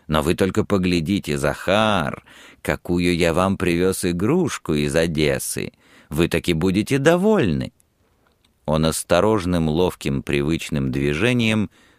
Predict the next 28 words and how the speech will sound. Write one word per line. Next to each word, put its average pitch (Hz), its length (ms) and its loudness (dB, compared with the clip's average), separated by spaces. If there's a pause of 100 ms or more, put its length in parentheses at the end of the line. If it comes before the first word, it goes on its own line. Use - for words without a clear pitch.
(140)
всунул 139 560 0
золотой 101 800 2
в 80 100 -4
руку 85 320 -2
швейцара, 117 840 0 (360)
который 110 480 2
уже 98 240 0
держал 80 540 0
ее 65 260 -2
за 69 140 -6
спиной, 135 500 -2 (300)
приготовленный 127 1080 0 (200)
и 90 120 2
сложенный 92 800 2
в 78 60 -2
виде 78 420 -2
лодочки. 71 680 -4 (1000)
Первое, 143 520 4
что 104 300 2
сделал 80 540 2
Горизонт, 78 800 2
водворившись 78 880 0
в 62 100 -6
большом 80 560 0
просторном 71 760 -2
номере 67 380 0
с - 140 -6
альковом, 143 640 0